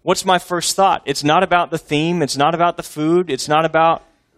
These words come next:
anything other than, "Okay, who are you gonna be with? Who are you gonna be around?" And so often as parents, our objection to our kids going somewhere is,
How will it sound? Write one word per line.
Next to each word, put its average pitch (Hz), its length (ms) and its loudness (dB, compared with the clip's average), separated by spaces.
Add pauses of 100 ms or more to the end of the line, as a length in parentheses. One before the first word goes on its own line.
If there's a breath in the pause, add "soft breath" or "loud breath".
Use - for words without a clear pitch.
anything 156 520 0
other 135 260 0
than, 131 240 0
"Okay, 135 340 -2
who 170 340 -4
are - 20 0
you 160 100 -2
gonna 143 160 -2
be 135 160 -4
with? 123 500 -10 (840)
Who 160 100 0
are 165 40 2
you 175 100 -2
gonna 156 180 0
be 135 120 -4
around?" 117 400 -2
And 107 180 -4 (260 soft breath)
so 175 240 2
often 165 420 2
as 110 120 -4
parents, 147 720 -2 (520 soft breath)
our 143 160 2
objection 131 760 -2 (640)
to 151 400 0 (580)
our 135 120 2
kids - 340 -4
going 170 320 0
somewhere 120 520 0
is, 120 160 -2